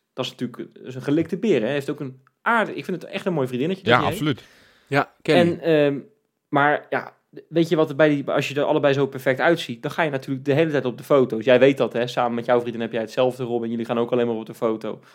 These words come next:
Speaker 3: Ja,
Speaker 1: En daar
Speaker 3: nee.
Speaker 1: word je, daar word je natuurlijk stront en strontziek van. Nou, hij
Speaker 3: Ja.
Speaker 1: heeft dat ook gedeeld met zijn volgers. Hij is namelijk, ik heb het even geteld, oh nee, dat had hij zelf gedaan,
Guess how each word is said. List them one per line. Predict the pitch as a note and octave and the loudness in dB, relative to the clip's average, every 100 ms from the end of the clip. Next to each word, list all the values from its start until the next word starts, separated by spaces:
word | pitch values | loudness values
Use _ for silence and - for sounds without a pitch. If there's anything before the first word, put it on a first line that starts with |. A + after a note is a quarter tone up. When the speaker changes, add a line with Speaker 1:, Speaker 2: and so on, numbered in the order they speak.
| _ _ _ | _ _ _
Speaker 3:
Ja, | G#2 | -2
Speaker 1:
En | G#2 | 2
daar | |
Speaker 3:
nee. | C#3 | 4
Speaker 1:
word | C#3+ E3+ | 4 4
je, | D#3+ C3+ _ _ | 0 -8 _ _
daar | - C#3 | 2 4
word | E3 | 4
je | D#3 | 0
natuurlijk | C#3 C3 - | 0 -2 -4
stront | - F#3 F#3+ - | 4 6 6 4
en | C3+ | -4
strontziek | - C#3+ C3 A#2 - | 0 0 0 -6 -10
van. | A2 | -6
Nou, | B2 A#2+ | 0 0
hij | B2+ | 2
Speaker 3:
Ja. | C3 | 2
Speaker 1:
heeft | C3+ | 2
dat | C#3+ C#3+ | 0 -2
ook | C3+ | -2
gedeeld | C3+ C#3+ E3 D3+ | -2 0 0 0
met | C3+ | -8
zijn | B2+ | -8
volgers. | C#3 D#3 D3+ D#3 - _ _ _ _ _ | -4 -4 -4 -12 -18 _ _ _ _ _
Hij | - C#3+ | 2 6
is | G3+ | 8
namelijk, | G3+ D#3 D3 F3 | 8 6 6 2
ik | F#3 - | -4 -4
heb | E3+ | 0
het | D#3+ | 0
even | - | 0
geteld, | B2 - F3 D3+ E3 | -6 2 4 4 0
oh | D3 | -2
nee, | C3 | 0
dat | A#2 | 0
had | B2 | -4
hij | A#2+ | 0
zelf | D3 C#3+ | 2 2
gedaan, | A#2+ A2+ | -2 -4